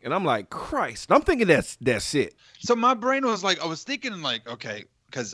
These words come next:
Speaker 2: I knew it was twenty-six different directors, e-, 'cause there's a title credit up front that tells you the whole thing,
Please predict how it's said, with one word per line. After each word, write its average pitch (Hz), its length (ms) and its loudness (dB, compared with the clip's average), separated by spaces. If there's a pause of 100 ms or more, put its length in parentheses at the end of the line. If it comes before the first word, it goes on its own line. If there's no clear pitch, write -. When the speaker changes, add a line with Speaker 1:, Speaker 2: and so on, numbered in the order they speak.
Speaker 2:
I 135 260 2
knew 143 320 2
it - 40 0
was 120 160 -4
twenty-six 139 420 -8
different 123 240 -8
directors, 120 500 -2
e-, 120 160 -8 (200)
'cause 247 160 0
there's 247 200 6
a 220 60 4
title 220 300 2
credit 131 320 0
up 117 140 -6
front 147 220 0
that 110 100 -10
tells 135 200 0
you 120 120 -4
the 113 120 -4
whole 117 200 -2
thing, 117 320 -2